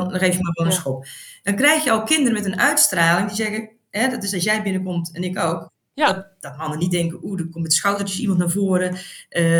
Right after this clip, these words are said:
Speaker 1: hè, dat, dat, dat zou wel eens een mogelijke prooi kunnen zijn. Ik mis alleen
Speaker 2: Ja.
Speaker 1: gewoon op dit moment, en ik vind het heel erg wat er met die familie Wevers ook is gebeurd. Hè, want het is natuurlijk allemaal
Speaker 2: Hmm.
Speaker 1: onderbuikgevoelens geweest, uitgesproken en wat dan ook. Dat de dialoog gewoon weg is. En, ehm,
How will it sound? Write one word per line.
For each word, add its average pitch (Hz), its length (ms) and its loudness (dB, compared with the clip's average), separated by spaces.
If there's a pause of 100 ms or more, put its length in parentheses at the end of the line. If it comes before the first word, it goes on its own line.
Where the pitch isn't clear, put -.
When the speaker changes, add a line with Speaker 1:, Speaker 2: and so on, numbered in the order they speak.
(220)
Speaker 1:
hè, 185 100 4
dat, 185 220 2
dat, 175 260 -4
dat 170 140 0
zou 185 140 2
wel 180 100 0
eens 170 80 2
een 175 80 4
mogelijke 165 260 -2
prooi 170 260 0
kunnen 139 200 -4
zijn. 135 340 -2 (480)
Ik 196 160 0
mis 240 220 4
alleen 233 340 2
Speaker 2:
Ja. 190 60 4
Speaker 1:
gewoon 165 340 2
op 147 80 -8
dit 247 120 0
moment, 196 420 0
en - 120 -8
ik 165 100 -2
vind 165 180 -2
het 151 80 -2
heel 208 160 0
erg - 180 -4
wat 156 120 -14
er 170 60 -10
met 160 100 -12
die - 120 -14
familie 170 300 -6
Wevers 185 240 0
ook 196 80 -10
is - 120 -6
gebeurd. 208 480 -6 (160)
Hè, 208 240 -2
want 170 140 -6
het - 100 -12
is 160 140 -8
natuurlijk - 280 -12
allemaal 185 280 -2
Speaker 2:
Hmm. 185 80 -4
Speaker 1:
onderbuikgevoelens 170 800 -4
geweest, 151 340 -8
uitgesproken - 960 -6
en 147 100 -10
wat 170 160 -6
dan 165 140 0
ook. 165 120 -4 (440)
Dat 185 200 0
de 175 60 0
dialoog 196 460 4
gewoon 131 260 -2
weg - 180 -6
is. - 400 -6
En, 170 380 0
ehm, 156 320 -4